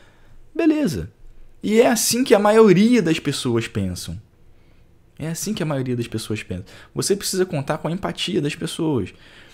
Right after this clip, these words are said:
E isso é muito difícil, né? É muito difícil. Por que diabos a Twitch acha que a gente vai conseguir,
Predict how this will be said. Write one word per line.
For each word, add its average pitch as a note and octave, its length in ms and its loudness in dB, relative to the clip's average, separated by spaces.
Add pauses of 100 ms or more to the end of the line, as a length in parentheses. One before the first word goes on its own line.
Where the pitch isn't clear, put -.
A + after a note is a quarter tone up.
(240)
E F#3 200 0
isso E3+ 180 -2
é G3+ 40 -4
muito B2 220 -2
difícil, G#3 520 -2 (1000)
né? G2+ 180 -2
É C3+ 100 0
muito C3 260 0
difícil. F#3+ 500 -4 (420)
Por E3 200 -2
que A#3 140 4
diabos E3+ 400 4
a D#3+ 60 2
Twitch D3 380 0 (120)
acha A#2 600 2 (460)
que - 120 -4
a C3 40 2
gente C3 240 -4
vai C3 100 -4
conseguir, B2 640 -4